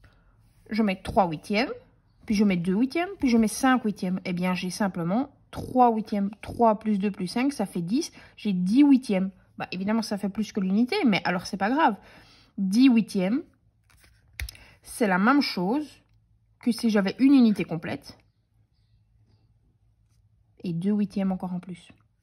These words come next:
D'accord ? Ça, pour l'instant, si tu sais le faire, tant mieux. Pour l'instant, c'est pas l'objectif. D'accord ? Ça, c'était pour la théorie.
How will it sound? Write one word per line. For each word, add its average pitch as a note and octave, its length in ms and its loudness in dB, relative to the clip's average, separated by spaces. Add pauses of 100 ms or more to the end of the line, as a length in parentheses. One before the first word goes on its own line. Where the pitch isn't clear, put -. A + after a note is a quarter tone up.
(320)
D'accord ? G#3+ 500 -6 (1200)
Ça, A3+ 340 2
pour A3 160 -4
l'instant, G3+ 500 -2 (1700)
si - 160 -8
tu G3+ 100 -12
sais G3 120 -4
le F#3+ 60 -2
faire, F#3 220 -6
tant E3+ 140 -10
mieux. E3+ 260 -8 (120)
Pour G3 120 -10
l'instant, F3 260 -6
c'est F#3+ 120 -12
pas F3 120 -8
l'objectif. - 580 -12 (760)
D'accord ? A#3 280 -6
Ça, G4+ 140 -8
c'était C4 280 -6
pour G#3+ 140 -2
la G3 120 0
théorie. G3+ 400 -4